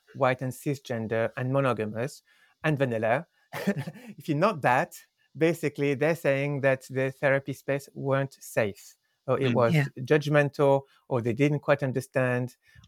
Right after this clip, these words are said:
Speaker 1: or the, the therapy was used to educate the therapist rather than, rather than helping the client.
Speaker 2: Mm.
Speaker 1: So I don't think it's good enough for a profession in twenty twenty-three.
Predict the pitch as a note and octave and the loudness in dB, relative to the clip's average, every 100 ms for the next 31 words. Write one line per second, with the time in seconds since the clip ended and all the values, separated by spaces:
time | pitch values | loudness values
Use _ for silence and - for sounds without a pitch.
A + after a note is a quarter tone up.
0 | - C#3 B2+ B2 B2 A#2 B2+ B2 A#2+ A#2 | -2 4 6 6 4 2 4 6 4 2
1 | A2+ C3 B2+ B2+ B2 A2+ C3 - C#3+ B2 | 0 0 2 0 0 2 -2 0 -4 -4
2 | B2 C3+ B2 - D#3 D3 A2 G#2 - A2+ | -2 -2 -2 0 2 2 0 -6 -2 -2
3 | A2 A#2 A2+ A#2 A2 _ C3 A#2 A#2+ A#2 | 0 -4 -4 -6 -8 _ -6 -4 -4 -6
4 | A#2 A#2+ B2 A#2+ - D3+ A#2 - - _ | -4 -6 -4 -6 -6 -6 -6 -10 -16 _
5 | _ _ - - A#2 D3 - E3 G#3+ G#3+ | _ _ -18 -10 0 2 4 2 2 0
6 | G3+ G3 F3+ - F3 E3 E3+ E3 - A2+ | -4 -2 -6 -2 0 2 2 2 2 0
7 | B2+ - A#2+ - A#2 A2 G#2+ A2 A2 A2+ | -2 0 -2 0 -4 -4 -4 -6 -6 -8
8 | G#2 G#2+ - - | -10 -12 -10 -12